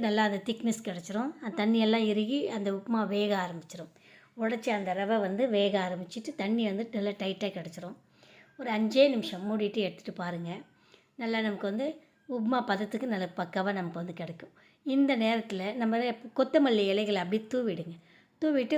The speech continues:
கொஞ்சம் கலரிட்டு அப்படியே வந்து ஒரு பத்து நிமிஷம் கண்டிப்பா டம்மில் இருக்கணும். அதாவது மூடியை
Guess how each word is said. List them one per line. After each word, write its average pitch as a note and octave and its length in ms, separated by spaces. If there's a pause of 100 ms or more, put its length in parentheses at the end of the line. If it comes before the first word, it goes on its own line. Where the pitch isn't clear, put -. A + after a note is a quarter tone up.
(120)
கொஞ்சம் A3 260
கலரிட்டு G#3+ 440 (480)
அப்படியே C4+ 460
வந்து A#3+ 180
ஒரு G#3 80 (120)
பத்து C#4 260
நிமிஷம் C4+ 320
கண்டிப்பா A3+ 400 (440)
டம்மில் A#3+ 340
இருக்கணும். F#3 320
அதாவது A#3 240 (120)
மூடியை B3 260